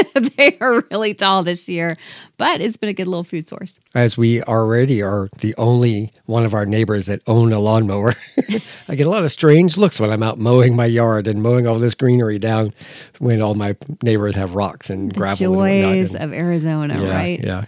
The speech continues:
Speaker 1: Well, I really wanted to dive into a topic today in connection with intuitive development. And as you begin to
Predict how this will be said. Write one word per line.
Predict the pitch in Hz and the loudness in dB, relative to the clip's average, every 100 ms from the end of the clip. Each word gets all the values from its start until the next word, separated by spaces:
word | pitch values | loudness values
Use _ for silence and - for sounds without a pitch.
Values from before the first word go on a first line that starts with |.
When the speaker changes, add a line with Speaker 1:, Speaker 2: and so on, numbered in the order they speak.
| - - - - - - - - - | -12 -20 -18 -18 -18 -18 -18 -18 -14
Speaker 1:
Well, | 254 302 311 - | 0 2 2 2
I | 262 | 2
really | 262 370 453 339 | 4 6 6 6
wanted | 294 254 196 | 4 4 2
to | 220 | 0
dive | 208 180 190 180 | 2 2 2 2
into | 190 190 - 202 180 175 - _ - | 2 2 2 2 2 2 -2 _ -4
a | 180 | -4
topic | - - 180 190 196 | -4 -4 -2 -2 -6
today | - 185 180 165 160 156 160 - _ | -2 -2 0 0 0 -2 -2 -4 _
in | - 170 185 | -8 -6 -6
connection | 214 262 277 320 277 | -2 -2 -2 2 4
with | 214 190 180 - | 6 4 0 -2
intuitive | 180 180 - 180 175 160 | 0 0 2 2 2 0
development. | 165 160 160 160 165 139 | -2 -2 -2 0 -2 -2
And | 156 | -6
as | 143 180 156 | -2 -2 0
you | 202 | -2
begin | 165 180 - 185 190 196 202 | -2 -4 0 0 2 2 0
to | 185 - 185 180 170 | -2 -2 0 2 0